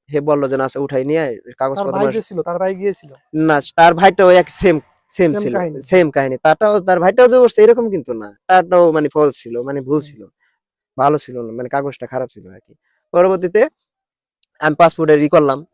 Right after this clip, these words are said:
Speaker 1: উইথড্র অ্যাপার্টমেন্ট লেখলাম, অনেক কথা লেখলাম, আমিও ঘাটাঘাটি করলাম কিভাবে কি করা যায়। পরে অনলাইন থেকে আমি এইগুলা সব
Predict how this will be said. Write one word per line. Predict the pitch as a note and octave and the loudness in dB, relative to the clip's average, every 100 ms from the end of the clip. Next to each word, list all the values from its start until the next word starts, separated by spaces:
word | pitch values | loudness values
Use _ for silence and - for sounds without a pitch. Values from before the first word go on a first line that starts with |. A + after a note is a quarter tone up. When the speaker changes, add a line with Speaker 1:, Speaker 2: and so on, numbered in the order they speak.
| _ _ | _ _
Speaker 1:
উইথড্র | D#3 D#3 D3+ E3 D3+ - - | -4 -2 4 4 4 2 -2
অ্যাপার্টমেন্ট | D3 D#3 C#3+ C#3 | 2 2 0 -2
লেখলাম, | C#3 C3+ C3+ C3 | -4 -4 -6 -4
অনেক | D3 C3+ _ - | -6 -6 _ -6
কথা | C#3 C#3 | -4 -2
লেখলাম, | C#3 C3 C3 B2+ | -4 -4 -6 -6
আমিও | D3+ D3+ D3 | -4 -2 -2
ঘাটাঘাটি | B2 D3+ D3 C#3+ | -2 -2 -2 -4
করলাম | C#3 C#3 C3+ | -6 -6 -6
কিভাবে | D3+ C#3+ C3+ | -4 -2 -4
কি | D3 | -8
করা | C#3+ C#3 C3 | -4 -4 -4
যায়। | B2 - _ _ | -6 -10 _ _
পরে | C#3+ D3 | -2 0
অনলাইন | D3 D3 C#3 | 2 -2 -4
থেকে | D3 C#3 B2 C#3+ _ _ - | -6 -6 -8 -10 _ _ -12
আমি | C3 C#3 C3+ - _ | -6 -4 -6 -8 _
এইগুলা | C#3 C#3 C#3+ | -8 -4 -2
সব | C3+ D3 | -2 -2